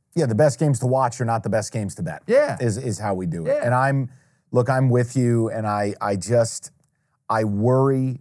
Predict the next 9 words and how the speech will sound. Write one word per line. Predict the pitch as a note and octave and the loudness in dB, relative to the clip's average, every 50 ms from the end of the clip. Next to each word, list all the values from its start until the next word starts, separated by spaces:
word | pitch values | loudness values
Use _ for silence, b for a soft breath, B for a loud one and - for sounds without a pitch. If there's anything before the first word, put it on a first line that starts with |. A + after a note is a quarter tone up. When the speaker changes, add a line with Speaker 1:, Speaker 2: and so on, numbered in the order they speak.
| - - | -10 -8
Speaker 1:
because | A2+ G2+ - A#2+ A#2+ G#2+ F#2+ | -8 -6 -2 -2 -2 -2 -2
with | G2+ G#2+ A2 F#2+ - | -2 -4 -6 -4 -4
the | G#2+ | -6
Dolphins, | G#2 F2+ - A#2 A2 A2+ B2 C#3+ C3+ - E3+ D#3 D#3+ E3 D#3 - - - _ _ _ _ _ _ _ _ _ _ - | -6 -4 -2 -2 0 0 0 0 -2 -4 -4 -2 -2 -2 -2 -4 -8 -14 _ _ _ _ _ _ _ _ _ _ -4
look, | A#2 G#2 - | -2 -2 -2
Earth | G2 C3+ B2+ C3 A#2 - | 0 0 0 2 2 0
is | C3+ A2 B2 | -2 0 0
on | B2 A#2 A2+ G#2+ | -2 -2 -2 -4
Philly, | - - A2 G2 G2+ G2 G2 | -4 -4 -4 -2 -2 -4 -6